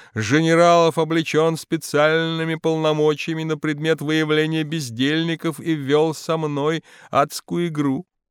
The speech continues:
И, натянув на свои отощавшие в борьбе ножки москвашвейные штаны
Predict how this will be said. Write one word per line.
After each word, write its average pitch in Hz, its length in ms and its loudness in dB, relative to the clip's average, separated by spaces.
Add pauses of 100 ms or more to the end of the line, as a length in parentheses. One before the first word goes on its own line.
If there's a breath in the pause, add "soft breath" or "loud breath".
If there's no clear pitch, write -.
(920 soft breath)
И, 147 140 6
натянув 190 640 2
на 175 120 -2
свои 170 320 2
отощавшие 165 920 2
в 127 120 -2
борьбе 147 460 4
ножки 147 520 2
москвашвейные 135 1000 -2
штаны 139 680 -2